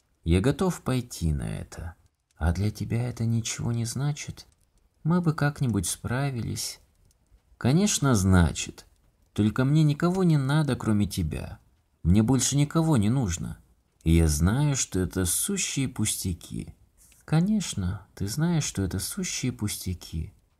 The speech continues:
«Ты можешь говорить что угодно, а я знаю, что это так». «Можно тебя попросить об одной вещи?» «Я все готов для тебя сделать». «Так вот,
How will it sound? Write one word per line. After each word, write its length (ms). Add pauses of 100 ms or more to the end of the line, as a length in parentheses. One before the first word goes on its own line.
(560)
«Ты 100
можешь 320
говорить 320
что 180
угодно, 720 (180)
а 120
я 160
знаю, 320
что 200
это 140
так». 440 (500)
«Можно 400
тебя 260
попросить 640
об 160
одной 300
вещи?» 640 (460)
«Я 240
все 280
готов 340
для 140
тебя 260
сделать». 520 (840)
«Так 240
вот, 460